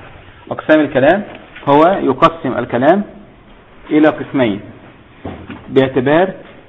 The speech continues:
إمكانه، باعتبار إمكان وصفه بالصدق أو الكذب، ده قسم. والقسم الثاني باعتبار استعماله إلى حقيقة ومجاز، هذا نجعله المرة القادمة.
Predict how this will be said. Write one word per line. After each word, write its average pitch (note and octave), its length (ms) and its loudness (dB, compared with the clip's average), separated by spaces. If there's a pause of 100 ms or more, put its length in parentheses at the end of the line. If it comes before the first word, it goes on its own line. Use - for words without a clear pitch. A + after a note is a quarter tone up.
(120)
إمكانه، C#3 720 0 (1200)
باعتبار C#3 580 2
إمكان C#3+ 380 0
وصفه C3 640 -4 (460)
بالصدق C3+ 480 -2
أو C3+ 100 4
الكذب، B2+ 420 -2 (840)
ده D3 120 2
قسم. C#3 380 0 (1400)
والقسم C3 380 -2
الثاني F#3+ 440 0 (520)
باعتبار D3 540 0
استعماله B2+ 600 -4 (800)
إلى D3 160 2 (100)
حقيقة D#3+ 600 0
ومجاز، A#2 380 -4 (680)
هذا D3+ 320 4
نجعله C#3+ 420 2
المرة D3+ 260 2
القادمة. A#2+ 380 -4